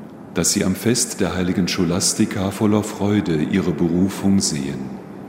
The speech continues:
Christus, höre uns. Wir bitten dich für die Menschen, die den Tag heute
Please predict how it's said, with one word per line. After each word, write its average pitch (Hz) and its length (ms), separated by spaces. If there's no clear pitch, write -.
Christus, - 680
höre 76 400
uns. - 600
Wir 78 140
bitten 101 380
dich 98 200
für 98 140
die 98 180
Menschen, 98 540
die 101 80
den 92 220
Tag 92 400
heute 95 480